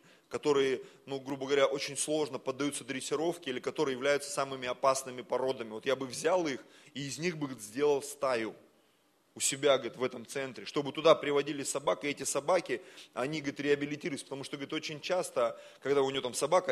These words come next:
Итан зовут, это стаффордширский терьер, там вот такая будка, у них двадцать две атмосферы укус,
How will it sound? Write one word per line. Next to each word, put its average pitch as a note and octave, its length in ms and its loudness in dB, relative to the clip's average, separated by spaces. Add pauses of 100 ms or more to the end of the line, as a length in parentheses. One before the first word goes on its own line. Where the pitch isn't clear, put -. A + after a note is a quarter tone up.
(120)
Итан B2+ 340 -2
зовут, A#2 380 0
это G#2+ 160 -8
стаффордширский - 720 -2
терьер, C3 340 0
там A2 220 -14
вот C3 140 -6
такая C#3 340 0
будка, B2 480 -8 (220)
у - 20 -10
них A2+ 160 -10
двадцать C#3+ 320 4
две C#3 140 2
атмосферы C3+ 480 -2
укус, B2 420 -6